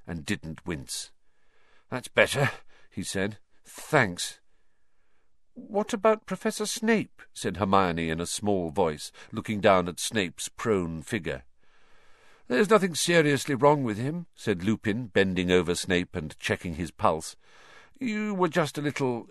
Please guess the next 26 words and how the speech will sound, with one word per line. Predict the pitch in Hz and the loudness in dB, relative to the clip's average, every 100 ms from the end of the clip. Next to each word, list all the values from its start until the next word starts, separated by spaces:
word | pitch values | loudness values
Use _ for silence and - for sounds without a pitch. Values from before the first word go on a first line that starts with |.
| - | 0
over-enthusiastic. | 135 120 107 104 98 107 98 98 - - - - - - - - - - - | 2 2 0 0 0 -4 -2 -2 -4 -6 -12 -16 -20 -20 -20 -20 -20 -20 -18
Still | - 226 202 | -2 6 8
out | 190 - | 8 4
cold? | - 104 139 185 - - - - _ _ - | -2 -2 -2 -8 -12 -20 -20 -20 _ _ -14
Uh, | 180 190 185 156 160 | -10 -6 -4 -6 -8
perhaps | - 160 165 - | -6 -4 -4 -8
it | 160 | -6
will | 151 139 | -2 -2
be | 113 | 0
best | 98 107 - | 2 2 0
if | 117 | -6
we | 117 | 0
don't | 110 104 | 0 0
revive | 101 87 101 90 | 0 6 6 6
him | 92 | 0
until | 95 92 101 | -2 -2 -2
we're | 95 | -2
safely | - 101 - 95 | 0 -2 -2 -2
back | 92 87 | 0 0
in | 85 | -4
the | 80 | -8
castle. | - - 101 - - 64 - - - - - | -10 -4 -4 -4 -14 -16 -20 -20 -20 -20 -12
We | - | -8
can | 185 180 | -4 -4
take | 156 185 | 0 0
him | 190 175 | 0 -4